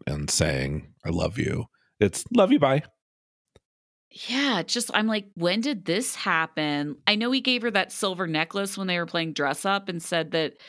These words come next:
Speaker 2: it was to show his love for her, but we didn't s-, hear him say, like,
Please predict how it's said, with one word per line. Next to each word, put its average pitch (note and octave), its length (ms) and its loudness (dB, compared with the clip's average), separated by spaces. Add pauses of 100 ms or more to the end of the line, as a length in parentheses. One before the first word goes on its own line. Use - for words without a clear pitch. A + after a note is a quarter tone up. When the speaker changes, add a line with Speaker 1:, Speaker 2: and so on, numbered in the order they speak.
(360)
Speaker 2:
it F#3 80 2
was F3 220 -2
to - 120 -2
show F3+ 460 2
his E3 300 -2
love E3 320 0
for E3 380 0
her, B3+ 260 2
but A3 160 -2
we G#3+ 100 0
didn't B3 240 0
s-, - 120 -2 (500)
hear A3+ 240 4
him G#3 160 2
say, F#3+ 360 2
like, F3+ 320 0